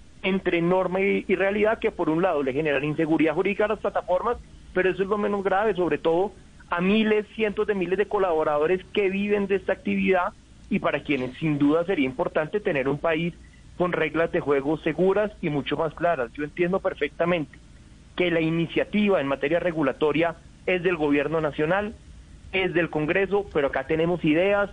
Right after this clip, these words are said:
tenemos datos y tenemos todo el sentido constructivo para dialogar y participar de los desarrollos regulatorios que puedan venir en los próximos años.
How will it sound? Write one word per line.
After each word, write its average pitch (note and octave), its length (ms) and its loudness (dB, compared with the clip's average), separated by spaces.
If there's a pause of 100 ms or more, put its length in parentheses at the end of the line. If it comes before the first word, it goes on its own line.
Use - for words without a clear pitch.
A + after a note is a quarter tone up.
tenemos D3 400 0
datos F3+ 360 -2
y E3+ 80 -6
tenemos D3+ 380 -4 (100)
todo F#3+ 440 2
el F3 140 -2
sentido D#3+ 420 -2
constructivo F#3 720 0 (320)
para D#3 200 0
dialogar D3 500 0
y F3 80 -4
participar F#3 680 -4
de F#3 160 2
los D3+ 140 -2
desarrollos C3+ 480 0
regulatorios C#3 600 0
que D#3+ 120 -2
puedan B2 300 0
venir B2+ 240 0
en B2+ 80 0
los C#3+ 120 -2
próximos A#3+ 500 -2
años. - 140 -16